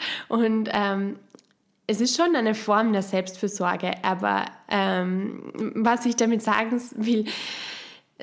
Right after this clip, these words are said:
es ist wichtig, dass auch darüber hinaus noch was gibt. Und damit meine ich jetzt nicht, dass du mal alleine, ähm, zum Supermarkt nebenan gehst und das dann als Selbstfürsorgeakt ansiehst, sondern wirklich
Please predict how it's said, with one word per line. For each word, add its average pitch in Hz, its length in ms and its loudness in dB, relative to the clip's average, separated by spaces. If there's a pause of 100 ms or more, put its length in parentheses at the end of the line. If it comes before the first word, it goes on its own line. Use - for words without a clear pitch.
(200)
es 226 160 0
ist 247 160 0
wichtig, 277 380 2
dass 247 200 4
auch 226 140 2
darüber 220 420 2
hinaus 208 460 2
noch 202 180 0
was 185 240 -2
gibt. 185 300 -6
Und 220 180 2
damit 240 320 4
meine 208 240 2
ich 214 80 -4
jetzt 214 260 0
nicht, 254 360 -2
dass 214 160 -2
du 208 80 -2
mal 196 520 0
alleine, 190 680 0
ähm, 185 480 -2
zum 214 160 0
Supermarkt 202 600 -2
nebenan 190 600 0
gehst 214 500 -2
und 196 320 -2
das 202 260 0
dann 185 300 0
als 185 300 0
Selbstfürsorgeakt 185 1400 -2 (300)
ansiehst, 202 680 2
sondern 208 300 2
wirklich 226 480 0